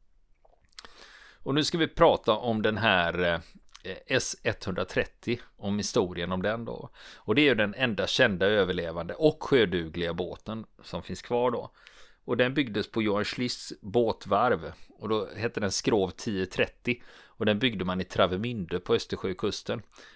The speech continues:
Och den sjösattes och togs i bruk den tjugoförsta oktober fyrtiotre.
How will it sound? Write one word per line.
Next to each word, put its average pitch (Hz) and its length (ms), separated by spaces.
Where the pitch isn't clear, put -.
Och 98 460
den 117 340
sjösattes - 680
och 98 80
togs 104 260
i - 20
bruk 98 300
den 92 120
tjugoförsta - 480
oktober 90 320
fyrtiotre. - 880